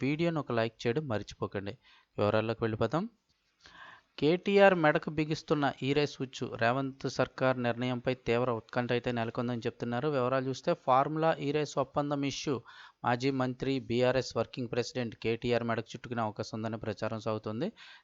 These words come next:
దీనిపై రాష్ట్ర ప్రభుత్వం విచారణకు ఆదేశిస్తే కేటీఆర్ని ఎంక్వైరీ చేస్తారనే ప్రచారం సాగుతోంది. నాటి మంత్రి కేటీఆర్ మౌఖిక ఆదేశాల మేరకే ఒప్పందంలో మార్పులు చేశామని, ఈ రేసు నిర్వహణ కోసం హెచ్ఎండిఏ నుంచి నిధులు ఇచ్చినట్లు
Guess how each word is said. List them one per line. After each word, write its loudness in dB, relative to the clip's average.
దీనిపై 2
రాష్ట్ర 4
ప్రభుత్వం -2
విచారణకు -2
ఆదేశిస్తే -4
కేటీఆర్ని 0
ఎంక్వైరీ -2
చేస్తారనే -4
ప్రచారం -2
సాగుతోంది. -4
నాటి 6
మంత్రి 2
కేటీఆర్ 2
మౌఖిక -2
ఆదేశాల 2
మేరకే 0
ఒప్పందంలో 0
మార్పులు 2
చేశామని, -2
ఈ 2
రేసు 4
నిర్వహణ 4
కోసం 2
హెచ్ఎండిఏ 2
నుంచి -2
నిధులు 0
ఇచ్చినట్లు -2